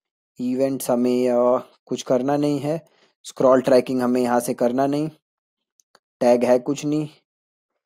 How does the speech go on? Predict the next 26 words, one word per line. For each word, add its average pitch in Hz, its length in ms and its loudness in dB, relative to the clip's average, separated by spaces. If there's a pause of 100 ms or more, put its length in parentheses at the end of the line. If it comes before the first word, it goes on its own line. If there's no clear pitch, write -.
(520)
डेटा 120 360 2
लेयर 120 240 4
का 120 140 0
हमें 120 180 -2
यहाँ 117 140 0
से 127 140 -8
कुछ 190 200 -8
करना 101 320 -6
नहीं, - 140 -18 (200)
राइट? 170 220 2 (300)
That's 113 300 -2
it। 78 80 -12 (1300)
अब 151 140 4
अगला 160 200 6
काम 175 220 2
क्या 151 140 4
करोगे 127 320 4
आप? 151 320 2
अगला 151 220 4
काम 147 240 2
आप 131 180 2
ये 127 80 -2
करोगे 127 360 -2
कि 160 140 -12 (100)
आप 143 320 0 (320)
Google 147 500 0